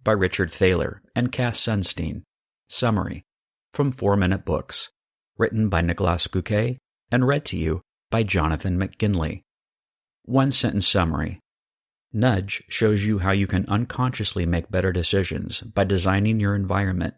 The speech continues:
so it nudges you in the right direction every time temptation becomes greatest, and thus build your own choice architecture in advance. Favorite quote from the author.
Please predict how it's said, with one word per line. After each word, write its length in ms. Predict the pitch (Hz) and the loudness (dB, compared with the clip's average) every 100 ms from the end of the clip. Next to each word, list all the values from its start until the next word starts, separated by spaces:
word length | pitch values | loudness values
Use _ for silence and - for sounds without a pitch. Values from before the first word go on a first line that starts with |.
| _ | _
so 220 | - 135 135 | -2 0 0
it 80 | |
nudges 420 | 131 131 127 101 87 | 0 -2 0 -2 0
you 140 | 80 | -2
in 80 | 80 | 0
the 80 | 78 | 0
right 260 | 82 82 | 0 0
direction 560 | - 90 87 - 73 - _ _ | 0 0 -2 -4 -8 -10 _ _
every 220 | - 127 135 | 0 2 2
time 320 | 127 120 117 | 2 0 0
temptation 580 | - 104 104 98 - 92 | -2 -2 0 -2 -2 -4
becomes 380 | 95 90 82 | -2 -2 -2
greatest, 560 | 85 98 107 76 - - - _ _ _ | -2 0 0 0 -4 -6 -12 _ _ _
and 140 | 101 95 | -2 2
thus 260 | 117 117 | 2 2
build 280 | - 113 101 | 0 -2 0
your 140 | 95 - | -2 0
own 180 | 107 120 | -2 0
choice 360 | - 104 104 | 0 0 0
architecture 720 | - 104 - - 82 - 82 90 - | -2 -2 -2 -6 -6 -2 -4 -4 -4
in 100 | 95 | 0
advance. 580 | 85 90 101 92 - - _ _ _ _ _ _ _ _ - | 0 0 0 0 -6 -10 _ _ _ _ _ _ _ _ 0
Favorite 300 | 151 143 - | 2 2 2
quote 220 | 107 104 | 4 4
from 160 | - 98 | 2 2
the 140 | 90 | 4
author. 460 | 87 80 - - | 2 0 -4 -8